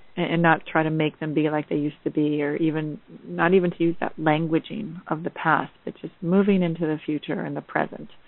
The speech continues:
We're all amazing,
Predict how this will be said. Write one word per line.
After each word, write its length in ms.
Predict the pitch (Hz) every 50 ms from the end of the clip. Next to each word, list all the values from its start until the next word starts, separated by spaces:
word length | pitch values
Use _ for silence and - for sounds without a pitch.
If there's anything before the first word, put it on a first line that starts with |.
| - - - - - - - - - - - - - - - - - - - - 196
We're 240 | 165 165 170 170
all 260 | 170 170 170 170 160 -
amazing, 800 | 165 165 160 160 160 165 165 165 160 156 151 151 151 - -